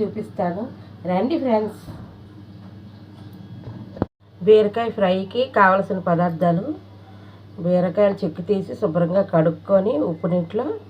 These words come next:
ఇలా ముక్కలు కోసుకోవాలి. వెల్లుల్లిపాయలు ఇలా ఒలుచుకొని పెట్టుకోవాలి. కొంచెం జీలకర్ర, రెండు ఎండుమిర్చి, తగినంత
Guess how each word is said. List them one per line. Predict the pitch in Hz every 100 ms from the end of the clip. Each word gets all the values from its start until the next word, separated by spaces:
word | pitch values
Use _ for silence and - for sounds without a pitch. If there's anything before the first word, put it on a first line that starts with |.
| - - - - - -
ఇలా | 190 185
ముక్కలు | 165 190 190
కోసుకోవాలి. | 170 - 175 165 180 302 - - - - - - - 175
వెల్లుల్లిపాయలు | 190 185 208 208 220 190 190 294 - - - - - - - - 170
ఇలా | 196 180
ఒలుచుకొని | 175 - 214 202
పెట్టుకోవాలి. | 175 180 196 180 170 208 330 - - - - - -
కొంచెం | 190 196 190 208 175
జీలకర్ర, | 180 170 185 202 185 247 349 359 - - - - - 175
రెండు | 190 180
ఎండుమిర్చి, | 165 175 190 180 - 302 494 - - - -
తగినంత | 190 180 190 185 175